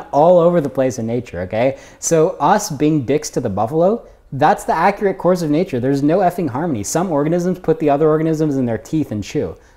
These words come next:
Like, it's a frickin' bar fight out there in nature. And so the planet really is our B I T C H. Like, it really is, we're just trying to optimize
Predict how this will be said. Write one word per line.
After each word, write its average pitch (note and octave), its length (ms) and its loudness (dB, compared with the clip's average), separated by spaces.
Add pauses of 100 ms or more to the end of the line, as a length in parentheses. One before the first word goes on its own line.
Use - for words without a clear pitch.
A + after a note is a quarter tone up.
Like, C3 220 -2
it's F3+ 180 -2
a F#3 80 2
frickin' F3 400 -2
bar C3+ 220 2
fight G#2+ 240 -4
out G2+ 140 -4
there G#2 140 -4
in G#2 60 -6
nature. F#2+ 380 -10 (280)
And D#3 160 -4
so F#3+ 120 0
the E3 100 2
planet F#3 560 -4
really E3+ 480 0
is D#3 140 2
our B2 100 2
B C#3 240 0
I C#3 120 4
T C3+ 180 -2
C B2 220 -4
H. - 260 -6 (260)
Like, B2+ 260 -2
it E3+ 120 0
really F3+ 340 4
is, E3+ 220 2
we're D#3 220 0
just F#3 180 -4
trying E3+ 200 -2
to C#3 60 0
optimize A#2 640 -4